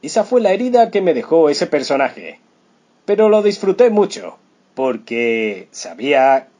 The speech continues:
que si yo lo hacía con verdad, todo lo que le pasara a Betty,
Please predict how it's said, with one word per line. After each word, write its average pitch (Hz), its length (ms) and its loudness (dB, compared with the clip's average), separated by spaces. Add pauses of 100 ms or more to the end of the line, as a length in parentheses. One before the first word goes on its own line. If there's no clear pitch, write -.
(100)
que 151 180 -4
si 165 200 -8
yo 240 120 4
lo 269 100 0
hacía 220 540 2
con - 220 -16
verdad, 139 520 0 (580)
todo 208 260 2
lo 214 140 0
que 190 80 -2
le 185 100 0
pasara 143 400 2
a 104 40 -6
Betty, 131 460 -4